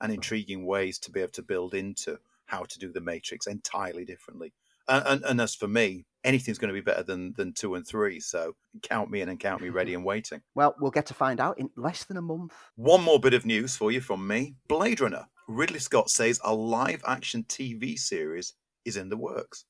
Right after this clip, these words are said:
Speaker 1: Have you seen that, Andy?
Speaker 2: I did. I, I caught this quick news. Uh, we don't know a lot of details about the story elements that it's gonna be focusing on, but just a return to that world. And to be honest, I think that a T V series will give it a chance to really flesh out that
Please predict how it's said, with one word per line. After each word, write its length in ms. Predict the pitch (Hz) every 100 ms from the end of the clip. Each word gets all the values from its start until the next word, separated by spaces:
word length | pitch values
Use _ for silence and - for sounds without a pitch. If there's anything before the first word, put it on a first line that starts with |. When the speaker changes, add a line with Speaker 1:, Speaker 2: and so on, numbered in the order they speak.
| -
Speaker 1:
Have 100 | 110
you 60 |
seen 220 | 127 175 131
that, 100 | 92
Andy? 280 | 87 147 - -
Speaker 2:
I 120 | 156
did. 240 | 175 208 190
I, 120 | 147 -
I 60 |
caught 300 | - 175 156
this 120 | 165
quick 280 | - 156 -
news. 340 | 113 95 101 131
Uh, 160 | 123
we 80 | 135
don't 180 | 226 233
know 140 | 202
a 40 | 160
lot 260 | 156 160
of 60 | 139
details 420 | 143 147 135 127
about 320 | 131 123 120 -
the 100 | -
story 500 | 139 - 143 139 139
elements 340 | 117 110 107 -
that 100 | 117
it's 100 | 110
gonna 140 | 113
be 60 | 101
focusing 460 | 123 131 - 123
on, 140 | 92 87 -
but 180 | 139 147
just 300 | 185 185 185
a 40 |
return 580 | 156 143 - 151 151 151
to 100 | 143
that 200 | 113 127
world. 360 | 123 127 110 101
And 240 | 151 165 160 _ -
to 80 |
be 140 | 170 196
honest, 280 | 208 120 147
I 140 | 156
think 360 | 151 156 139 -
that 200 | 135 - _ _ -
a 60 |
T 260 | - - 147
V 160 | 143
series 380 | 147 147 120 107
will 80 | 113
give 180 | 107 123
it 120 | 113
a 20 |
chance 320 | - 123 117
to 140 | - 117
really 480 | 104 131 127 117 113
flesh 420 | - 120 113 -
out 380 | 117 117 - - _
that 220 | 151 139